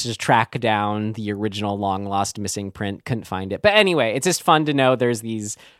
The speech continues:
release studios, labels out there trying to, um, dig up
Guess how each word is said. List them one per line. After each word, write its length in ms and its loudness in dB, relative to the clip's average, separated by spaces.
release 320 -2
studios, 560 0
labels 420 -2
out 240 0
there 300 -6
trying 300 -6
to, 220 -4
um, 240 -8
dig 200 -4
up 220 0